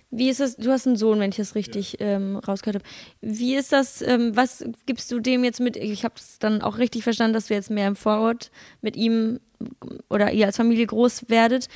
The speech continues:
Speaker 1: Inwiefern kannst du vielleicht trotzdem die Dinge, von, die du irgendwie in Kalk mitgenommen hast, auch ihm weitervermitteln?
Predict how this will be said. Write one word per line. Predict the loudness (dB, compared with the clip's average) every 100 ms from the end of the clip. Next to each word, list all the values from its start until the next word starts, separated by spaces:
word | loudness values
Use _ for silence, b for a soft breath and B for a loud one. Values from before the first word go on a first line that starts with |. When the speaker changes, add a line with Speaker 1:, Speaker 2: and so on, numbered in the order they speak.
| B B -4
Speaker 1:
Inwiefern | 2 2 2 2
kannst | 0 0
du |
vielleicht | 0 0 2
trotzdem | -2 0 0 2
die | 0
Dinge, | 0 0 0
von, | 0 0 0 -2 -4 -8 -16 -6
die | -4
du | 0 2
irgendwie | 2 2 2 2 2
in | 0
Kalk | 0 0 0 -2 -10 B B -6
mitgenommen | -4 0 0 2 2
hast, | 2 0 2
auch | 2 4
ihm | 4 6 6 6
weitervermitteln? | 4 4 0 0 -2 -2 -4 -4